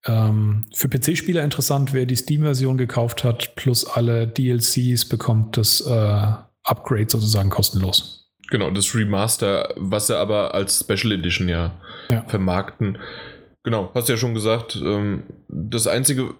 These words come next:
Speaker 2: was ich nicht weiß, ob du's gesagt hast, äh, auf Konsolen ist der, äh, Mod-Support auch aktiviert. Also man kann die,
Speaker 1: Stimmt.
Speaker 2: äh, einzeln aktivieren oder deaktivieren.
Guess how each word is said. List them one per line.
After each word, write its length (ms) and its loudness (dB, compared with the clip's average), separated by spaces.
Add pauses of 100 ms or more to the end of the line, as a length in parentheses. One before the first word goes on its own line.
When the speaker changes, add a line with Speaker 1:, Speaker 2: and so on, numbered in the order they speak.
Speaker 2:
was 240 0
ich 120 0
nicht 300 -2
weiß, 160 0
ob 100 -4
du's 160 0
gesagt 380 -2
hast, 240 -2
äh, 160 -2
auf 240 -4
Konsolen 560 0
ist 220 -4
der, 500 -2
äh, 180 0
Mod-Support 920 -2
auch 260 -2
aktiviert. 460 0
Also 120 0
man 140 -2
kann 180 0
die, 220 0
Speaker 1:
Stimmt. 220 0
Speaker 2:
äh, 60 0
einzeln 520 -2 (400)
aktivieren 480 -2
oder 220 -2
deaktivieren. 560 -2